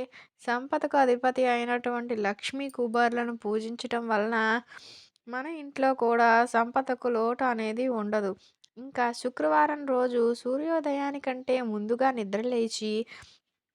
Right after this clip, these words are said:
ఇల్లు వాకిలి క్లీన్ చేసేసుకుని, అందమైన ముగ్గులను పెట్టుకుంటే అమ్మవారికి ఎంతో ఇష్టమండి.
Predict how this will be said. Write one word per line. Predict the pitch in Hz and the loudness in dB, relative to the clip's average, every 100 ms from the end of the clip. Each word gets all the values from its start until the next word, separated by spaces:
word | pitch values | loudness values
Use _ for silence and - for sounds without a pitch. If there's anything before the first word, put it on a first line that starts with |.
| _ _ | _ _
ఇల్లు | 220 233 302 | -10 -6 -4
వాకిలి | 294 277 269 269 269 | -2 -2 -2 -2 -2
క్లీన్ | 247 240 277 | -2 -4 -4
చేసేసుకుని, | 277 254 254 254 - 254 | -4 -2 -4 -6 -6 -4
అందమైన | 202 220 262 285 285 | -2 -4 -8 -8 -8
ముగ్గులను | 254 226 247 254 254 | -8 -4 -2 -4 -2
పెట్టుకుంటే | 233 226 233 233 233 | -4 -2 -8 -6 0
అమ్మవారికి | 240 233 233 240 247 254 269 | 0 0 -2 0 0 0 -2
ఎంతో | 220 220 247 254 | -2 -6 -8 -8
ఇష్టమండి. | 247 - 233 226 220 | -8 -12 -8 -6 -2